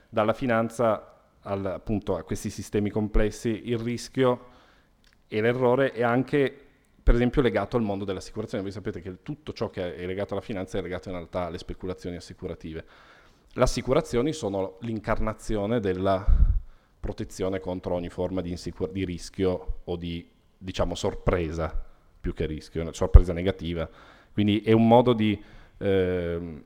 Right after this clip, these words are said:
anche per esempio, una cosa che io vi consiglio e che è molto interessante da fare è andare a parlare con coloro che s-, che ca-, fa-, fa-, fanno calcoli sulla, sulle assicurazioni, su, sull'incidenza di incidenti, non so come, sulla probabilità di incidenti,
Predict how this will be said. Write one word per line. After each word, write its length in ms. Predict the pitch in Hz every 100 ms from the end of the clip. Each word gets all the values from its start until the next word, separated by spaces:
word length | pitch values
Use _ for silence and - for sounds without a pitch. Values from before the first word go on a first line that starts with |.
| _ -
anche 320 | 147 196 -
per 140 | 135
esempio, 480 | 143 139 107 110 107
una 260 | 101 123 123
cosa 180 | 139
che 100 | -
io 40 | 120
vi 80 | 110
consiglio 600 | 117 101 131 123 107 95
e 100 | 95
che 100 | 101
è 40 |
molto 280 | 104 117 -
interessante 540 | 101 95 92 107 95
da 60 | 107
fare 400 | - 107 120 117
è 340 | 104 110 113 - - _ _ _ - - -
andare 420 | 110 117 123 101
a 20 |
parlare 500 | 95 110 117 117 127
con 300 | 120 120 117
coloro 380 | 110 131 123 131
che 100 | 120
s-, 140 | 101 - _
che 380 | - 107 107 - _
ca-, 180 | 147 -
fa-, 200 | - -
fa-, 200 | - -
fanno 300 | - 139 147
calcoli 500 | - 135 143 - 101
sulla, 540 | 98 110 107 107 101 101
sulle 240 | - 101 95
assicurazioni, 720 | - 101 92 - - 95 85
su, 160 | - - -
sull'incidenza 1000 | - 123 113 120 113 - 127 135 143 131
di 120 | 101
incidenti, 600 | 98 95 - 98 92 85
non 80 | 90
so 100 | 85
come, 140 | 95 92
sulla 180 | 104
probabilità 720 | 95 107 104 101 101 - 92 - - - - -
di 140 | 92
incidenti, 680 | 92 - 92 85 85 -